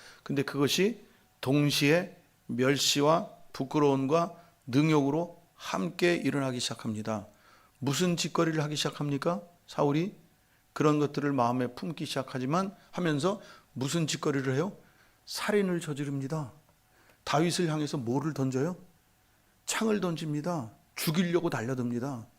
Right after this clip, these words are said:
예. 그 마음속에 시기와 분노와 이런 것들이 마음속에 일어나기 시작하면서 자동적으로 왕이라고 하는 인간이 자기의 사위입니다.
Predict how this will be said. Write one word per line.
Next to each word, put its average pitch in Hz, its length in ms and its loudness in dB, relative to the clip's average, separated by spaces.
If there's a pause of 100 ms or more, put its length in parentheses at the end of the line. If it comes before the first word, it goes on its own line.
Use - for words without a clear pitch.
(800)
예. 151 220 6 (1040)
그 - 120 -2
마음속에 160 800 4
시기와 151 960 -2 (600)
분노와 160 680 2
이런 151 280 2
것들이 151 760 -2 (400)
마음속에 139 880 -2
일어나기 127 400 -2
시작하면서 120 760 -6
자동적으로 165 1000 -2 (500)
왕이라고 165 680 8
하는 143 200 0
인간이 113 600 -4
자기의 143 480 0
사위입니다. 180 720 0